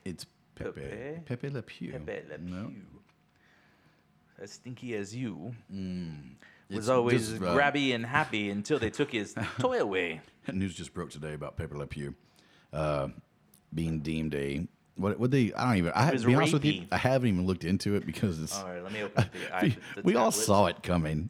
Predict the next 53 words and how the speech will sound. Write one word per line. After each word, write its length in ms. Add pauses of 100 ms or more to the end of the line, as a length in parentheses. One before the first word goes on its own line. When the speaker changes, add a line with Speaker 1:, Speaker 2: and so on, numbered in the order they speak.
(100)
Speaker 1:
I 100
mean, 400
that 140
guy's 200
been 120
a 40
creep 240
ever 140
since 160
Speaker 2:
What 80
Speaker 1:
I 20
was 120
a 40
Speaker 2:
were 80
we 80
Speaker 1:
kid. 100
Speaker 2:
talking 300
about 300
in 60
the 80
last 480
hidden 280
episode? 540 (600)
I 60
mean, 140
which, 180
by 160
the 80
way, 200
folks, 540
f-, 320
maybe 360
one 200
day 140
five 260
and 140
six, 240
or 60
no, 160
six 280
and 100
seven 340
will 80
see 120
the 60
light 180
of 80
day, 200
but 160
it'll 180
be 180
on 120
our 260